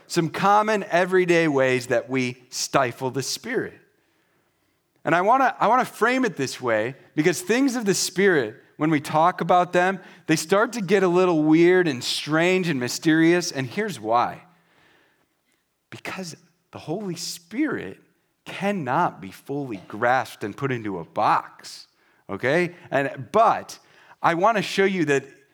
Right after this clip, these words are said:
the Holy Spirit is very active in real practical ways. So this doesn't have to get super weird, okay? Common everyday ways we stifle the Spirit. First, imagine you feel convicted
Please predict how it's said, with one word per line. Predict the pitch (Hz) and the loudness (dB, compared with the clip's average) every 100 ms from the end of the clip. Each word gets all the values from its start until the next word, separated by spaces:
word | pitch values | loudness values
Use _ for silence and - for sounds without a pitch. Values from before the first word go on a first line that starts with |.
| _ | _
the | 135 | -2
Holy | 180 254 | 2 2
Spirit | - - 214 147 | -2 0 2 2
is | 104 | -2
very | 101 131 185 131 | -2 2 2 2
active | - 131 147 117 101 | 0 0 0 -6 -6
in | 107 | -2
real | 147 117 | -2 -2
practical | - - 135 143 - 113 104 | -6 -4 -2 -2 -6 -12 -8
ways. | 104 120 92 | -2 -2 -4
So | 110 | -8
this | 107 | -8
doesn't | - 147 151 | -2 -2 -2
have | 113 131 | -2 -6
to | - | -6
get | 110 117 104 - - - | -4 -2 -4 -12 -20 -20
super | - - 202 196 127 | -8 -2 0 0 -4
weird, | 90 90 85 | -6 -8 -6
okay? | 107 151 147 - - - | -2 -2 -4 -8 -20 -6
Common | 196 208 226 220 | 2 2 4 2
everyday | 175 196 208 190 180 | 2 2 4 4 4
ways | 160 139 135 131 | 4 2 2 -2
we | 135 | -6
stifle | - - 147 143 143 | -2 0 0 0 -6
the | 127 | -6
Spirit. | - 117 98 85 - | -6 -4 -4 -6 -2
First, | 202 160 151 - _ _ _ _ _ _ _ _ _ _ _ _ _ - | 2 2 -2 -14 _ _ _ _ _ _ _ _ _ _ _ _ _ -2
imagine | 175 190 180 | 0 0 0
you | 170 | -2
feel | - 185 180 170 | -2 0 0 0
convicted | 170 143 127 135 - 113 78 | -2 -2 0 -2 -2 -10 -10